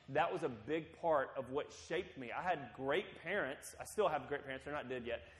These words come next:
They're, they're right here. One of them is. Um, and so I have great parents. They're great, but they also didn't, they weren't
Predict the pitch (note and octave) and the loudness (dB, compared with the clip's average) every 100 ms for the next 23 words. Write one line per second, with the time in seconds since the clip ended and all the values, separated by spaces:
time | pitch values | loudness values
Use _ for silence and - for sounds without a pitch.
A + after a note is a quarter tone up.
0 | - D#3 D#3+ D#3 D3 C3+ D#3+ A#2+ D3+ D3+ | 2 4 4 4 4 4 2 2 2 2
1 | B2 A#2+ B2 - - - - C#3+ C#3 B2+ | 2 0 0 -4 -14 -6 6 8 8 6
2 | A#2+ - - - - - - - D#3+ G3+ | -4 -10 -18 -20 -20 -20 -16 -6 4 6
3 | E3 F#3+ G3 E3 A3 A3 E3+ - - - | 8 6 4 2 2 2 0 -6 -16 -4
4 | D3 G3+ D3 G3 A3+ F3+ - - - C3+ | 2 4 6 6 6 4 -4 -16 -12 2
5 | C#3 A#3+ F3+ - - - - - - C#3 | 8 10 8 4 -10 -16 -18 -18 -10 2
6 | G3 G#3 F3 A#3 B3+ - G#3+ F#3 F#3 F3+ | 4 6 8 8 8 6 6 8 6 0
7 | - C3 F#3 A3 F#3+ F#3 - D3+ A3 A3 | -10 -2 0 2 0 -4 -4 2 4 4
8 | A#3+ | 2